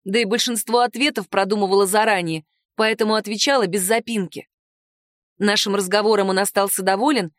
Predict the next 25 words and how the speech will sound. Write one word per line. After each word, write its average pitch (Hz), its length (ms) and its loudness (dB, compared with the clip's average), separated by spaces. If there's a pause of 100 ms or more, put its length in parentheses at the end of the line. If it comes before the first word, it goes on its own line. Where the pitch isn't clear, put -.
(100)
и 196 80 -4
не 226 120 0
скрывал 226 460 -2
этого. 143 400 -4 (800)
«Ауэрия, 220 800 2 (360)
твоё 180 320 2
присутствие 180 720 0
расстраивает 160 760 0
королеву, 190 760 0 (320)
поэтому 185 420 2
я 180 160 4
принял 202 300 2
решение 196 540 2
отправить 185 480 0
тебя 175 260 0
погостить 165 800 -2 (240)
в 160 80 -6
загородное 254 800 2
поместье. 151 800 0 (340)
Свежий 190 440 2
воздух 180 420 2
пойдёт 175 400 0
тебе 165 240 0
на 147 160 2
пользу 302 540 2